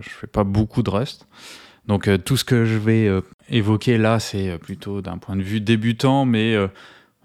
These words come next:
euh, j'essaye de m'intéresser aussi à, à la philosophie, euh, Rust. Grosso modo, Rust, c'est un langage, euh, plutôt bas niveau, donc, euh, ça va plutôt se rapprocher du C, euh, en termes de, de, voire C plus plus, euh,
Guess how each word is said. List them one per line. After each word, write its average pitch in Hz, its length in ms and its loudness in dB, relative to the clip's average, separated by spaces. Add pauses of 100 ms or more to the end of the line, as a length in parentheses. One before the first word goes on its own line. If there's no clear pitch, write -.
euh, 98 200 -4
j'essaye 113 340 0
de 110 120 2
m'intéresser 110 640 0
aussi 107 320 -4
à, 90 180 -4
à - 180 -10
la 95 120 -4
philosophie, 104 640 -4
euh, 92 100 -2
Rust. 101 420 -4
Grosso 104 360 -4
modo, 120 400 2
Rust, 117 440 0
c'est 110 160 -4
un 104 40 -4
langage, 95 480 -6
euh, 87 180 -6
plutôt - 300 -4
bas 101 160 4
niveau, 104 580 0
donc, 101 260 -4
euh, 92 200 -2 (440)
ça - 220 -10
va 95 140 -6
plutôt - 260 -6
se - 80 -6
rapprocher 113 540 -2
du 104 180 -4
C, 131 500 -2
euh, 92 160 -2 (120)
en 98 100 -6
termes 98 380 -2
de, 90 400 -4
de, 104 80 -10 (520)
voire 98 240 -4
C 110 180 -2
plus 104 240 -4
plus, 117 420 -2
euh, 95 120 -6